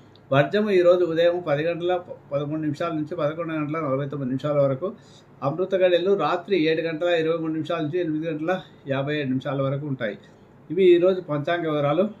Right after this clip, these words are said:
ఈరోజు గురువారం కాబట్టి ఈరోజు బృహస్పతికి సంబంధించిన స్తోత్రము,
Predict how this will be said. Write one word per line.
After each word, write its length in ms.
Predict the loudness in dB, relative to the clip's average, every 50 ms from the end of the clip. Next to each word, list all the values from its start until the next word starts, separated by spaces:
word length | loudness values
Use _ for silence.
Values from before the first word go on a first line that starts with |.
| -20 -20 -20 -20 -20 -20 -20 -20 -14 -8
ఈరోజు 440 | -4 0 2 4 4 4 2 0 -2 -4 -12 -20 -20 -20 -20 -20 -20 -20 -20 -20 -20 -20 -20 -20 -20 -20 -20 -20 -20 -20 -20 -20 -20 -20 -20 _ -8 -2 0
గురువారం 460 | 2 4 6 6 6 6 4 4 2
కాబట్టి 520 | 2 0 0 0 0 0 0 0 0 -2 -8 -16 -20 -20 -20 -20 -20 -12 -6 -2
ఈరోజు 420 | 0 2 4 4 4 4 0 -2 -6 -10 -20 -20 -20 -20 -20 -20 -20 -20 -20 -20 -20 -20 -20 -20 -20 -20 -20 -20 -20 -20 -20 -20 -14 -6
బృహస్పతికి 540 | -2 2 2 2 2 2 2 2 2 0 0
సంబంధించిన 500 | 0 -2 -2 0 0 0 0 0 -2 -4
స్తోత్రము, 680 | -4 -2 -2 -2 -2 0 0 0 0 0 -2 -4 -8